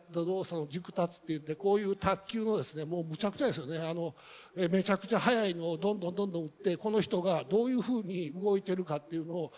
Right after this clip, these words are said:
わけのわからん分析をするわけですね。そうすると、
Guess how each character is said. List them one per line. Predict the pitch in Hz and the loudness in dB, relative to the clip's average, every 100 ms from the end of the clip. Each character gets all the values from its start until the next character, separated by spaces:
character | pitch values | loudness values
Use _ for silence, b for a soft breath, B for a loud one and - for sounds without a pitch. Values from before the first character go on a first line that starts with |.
| B | B
わ | 180 175 | 0 2
け | 202 | 2
の | 208 | 0
わ | 175 | 2
か | 165 | 2
ら | 156 | 0
ん | |
分 | 156 190 | 2 0
析 | 180 190 | 0 2
を | 180 | 2
す | - | 4
る | 208 | 6
わ | 151 | 4
け | - | 2
で | 190 | -10
す | - | -14
ね。 | - | -16
そ | - 240 | 4 6
う | |
す | 262 | 6
る | 240 | 4
と、 | 247 240 | 6 6